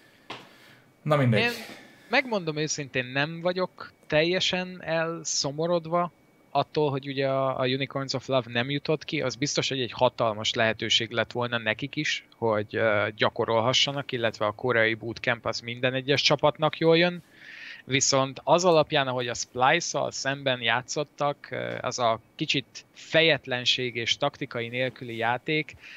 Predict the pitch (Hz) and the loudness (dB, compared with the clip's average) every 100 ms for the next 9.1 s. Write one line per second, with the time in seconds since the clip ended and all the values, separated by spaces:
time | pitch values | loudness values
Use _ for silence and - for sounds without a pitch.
0 | - _ 123 123 123 120 120 120 117 - | -20 _ -2 0 2 0 -6 -16 -18 -20
1 | - 135 135 135 - 113 101 - 107 - | -8 -2 -2 -2 -8 -8 -6 -6 -4 -6
2 | - - 101 - - - 110 107 104 104 | -6 -4 -4 -4 -12 -10 -6 -6 -6 -8
3 | 104 110 131 220 202 190 160 - 139 123 | -8 -6 -2 0 0 0 -2 -2 -2 -2
4 | 113 - 110 110 110 104 - - - - | -4 -6 -8 -2 -2 -2 -14 -20 -20 -12
5 | 113 113 120 113 110 127 117 - 117 - | -8 -8 -4 -6 -2 0 0 -2 -2 -2
6 | 104 - 104 - _ _ - - - 104 | -4 -4 -6 -6 _ _ -20 -14 -4 2
7 | 104 - 110 113 110 - 104 - - - | 2 0 -8 -8 -10 -8 -6 -4 -6 -8
8 | 104 - 120 120 98 - 101 - - 110 | -6 -6 -6 -4 -4 -4 -4 -6 -4 -8
9 | - | -8